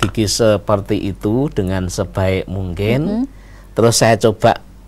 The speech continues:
Speaker 1: saya
Speaker 2: Pakai
Speaker 1: bersihkan
Speaker 2: benang.
Speaker 1: dengan benang gigi.
Speaker 2: Mhm.
Speaker 1: Ternyata kotorannya masih banyak.
Speaker 2: Hmm.
Speaker 1: Gitu.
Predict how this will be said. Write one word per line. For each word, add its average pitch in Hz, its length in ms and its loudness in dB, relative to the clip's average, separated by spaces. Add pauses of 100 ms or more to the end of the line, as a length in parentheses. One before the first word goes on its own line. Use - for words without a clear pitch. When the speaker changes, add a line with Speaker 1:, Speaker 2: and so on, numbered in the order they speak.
(160)
Speaker 1:
saya 113 240 0
Speaker 2:
Pakai 101 60 -4
Speaker 1:
bersihkan 104 460 0
Speaker 2:
benang. 98 80 2
Speaker 1:
dengan 92 260 0
benang 95 300 -2
gigi. 113 360 0
Speaker 2:
Mhm. - 340 -16
Speaker 1:
Ternyata 147 420 4
kotorannya 156 460 6
masih 165 240 8
banyak. 87 320 2
Speaker 2:
Hmm. 269 560 4
Speaker 1:
Gitu. 226 260 -2